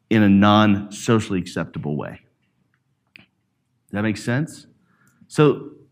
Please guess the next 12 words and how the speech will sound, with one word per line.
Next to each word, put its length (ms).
what 180
I'm 100
getting 240
at 240
is, 300
here's 260
the 100
trick. 400
When 120
you 80
feel 280
threatened, 600